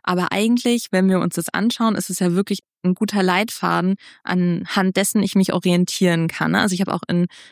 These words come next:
einer Schulung, die ich dazu gemacht habe, immer einen Fall, der auch, den man einfach im Internet finden kann zum A G G. Und da ging's um einen Postzusteller, der sich bei einem Zusteller eben beworben hat und dann aufgrund eines kurzen Telefonats mit der Recruiterin eine Absage bekommen hat,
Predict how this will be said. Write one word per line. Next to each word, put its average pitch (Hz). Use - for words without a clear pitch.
einer 170
Schulung, 254
die 214
ich 202
dazu 196
gemacht 190
habe, 190
immer 175
einen 175
Fall, 190
der 175
auch, 175
den 175
man 160
einfach 156
im 151
Internet 165
finden 247
kann 208
zum 196
A 190
G 185
G. 180
Und 185
da 175
ging's 180
um 170
einen 160
Postzusteller, 247
der 202
sich 185
bei 160
einem 165
Zusteller 180
eben 170
beworben 208
hat 220
und 185
dann 185
aufgrund 220
eines 180
kurzen 240
Telefonats 185
mit 196
der 175
Recruiterin 190
eine 190
Absage 160
bekommen 165
hat, 254